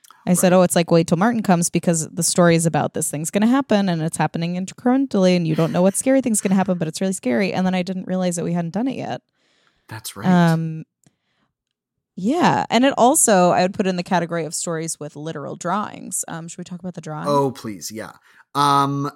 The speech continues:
Speaker 2: so we've got, we've got probably the most cartoonish drawings of the Stephen Gammell, uh, collection.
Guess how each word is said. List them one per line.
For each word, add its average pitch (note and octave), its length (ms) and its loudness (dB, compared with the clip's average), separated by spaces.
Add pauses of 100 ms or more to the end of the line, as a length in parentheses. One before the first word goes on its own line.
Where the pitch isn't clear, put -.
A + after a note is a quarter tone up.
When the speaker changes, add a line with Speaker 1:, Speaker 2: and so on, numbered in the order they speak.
Speaker 2:
so - 200 0
we've G#3 320 -4
got, F3+ 400 -2
we've B3 180 -4
got - 260 -4 (160)
probably D#4 500 -2
the F3 120 -2
most F3+ 400 0
cartoonish F3 800 -4
drawings G2+ 640 -6 (140)
of A#2+ 320 -4
the G#2 420 -10
Stephen G#2 380 -10
Gammell, F#2+ 500 -12 (280)
uh, F2 380 -12 (120)
collection. - 560 -14